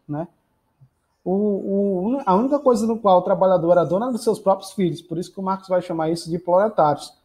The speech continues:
né? Além de operários, proletários, que é um termo que ele vai criar. Na verdade, ele não vai criar o termo, ele vai se utilizar o termo para explicar aquela realidade social, certo? Que já existia,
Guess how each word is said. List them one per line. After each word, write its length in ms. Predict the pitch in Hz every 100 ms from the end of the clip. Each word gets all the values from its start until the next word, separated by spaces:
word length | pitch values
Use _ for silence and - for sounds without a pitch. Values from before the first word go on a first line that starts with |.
| _
né? 200 | 156 151 - _ _
Além 280 | 160 160 175
de 80 | 185
operários, 440 | 175 180 165 190
proletários, 600 | - 175 196 208 160 143
que 80 | -
é 40 | 143
um 80 |
termo 240 | 143 170 170
que 80 | 175
ele 100 | 160
vai 160 | 165
criar. 400 | 170 196 156 - - _ _ -
Na 80 | 190
verdade, 260 | 202 214 233
ele 60 |
não 100 | 240
vai 160 | 269 269
criar 200 | 247 254
o 60 |
termo, 220 | 254 196 175
ele 80 |
vai 280 | 151 165 208 -
se 160 | -
utilizar 400 | 214 202 202 190
o 60 | 190
termo 240 | 202 214
para 160 | 214 208
explicar 360 | 214 208 185
aquela 220 | 185 202 196
realidade 440 | 202 180 180 175
social, 500 | 196 - 180 143 - _ _ _
certo? 400 | - 170 185 180 _ _ _ - - _ _ _ _ - - _ _ -
Que 100 | 175
já 140 | 160
existia, 580 | 165 202 220 - 160 151